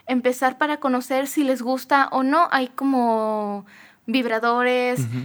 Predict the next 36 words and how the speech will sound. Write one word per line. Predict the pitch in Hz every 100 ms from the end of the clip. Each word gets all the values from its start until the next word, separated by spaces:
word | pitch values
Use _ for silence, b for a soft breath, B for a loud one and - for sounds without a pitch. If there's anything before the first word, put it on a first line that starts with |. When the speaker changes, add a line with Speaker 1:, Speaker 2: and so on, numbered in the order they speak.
| -
Speaker 1:
hay | 247 262
Speaker 2:
Sí, | 277
de | 208
hecho, | 208
Speaker 1:
dilatadores, | 165 170 214 262 262
todo | - 233 233
Speaker 2:
eh, | 262
Speaker 1:
eso. | 285 - -
Speaker 2:
eh, | 233 175 -
eso, | 160 190 185
eso | 160 165
iba | 151 143
ahorita, | 139 131 127 139 160 117
o |
sea, | 107 113
como, | 127 131
Speaker 1:
Ajá. | 269
Speaker 2:
como | 131 127 120
que | 123
creo | - 139
que | 160
el, | 156 139
el | 131
comienzo | - 131 147 156 156
para | 151 117
el |
sexo | 131 -
anal | 131 127
es, | 127 -
eres | - 120 -
tú | 135
mismo, | 139 135 117 104
solito, | 113 131 117 104
Speaker 1:
Sí. | 98
Speaker 2:
en, | 104
en, | 110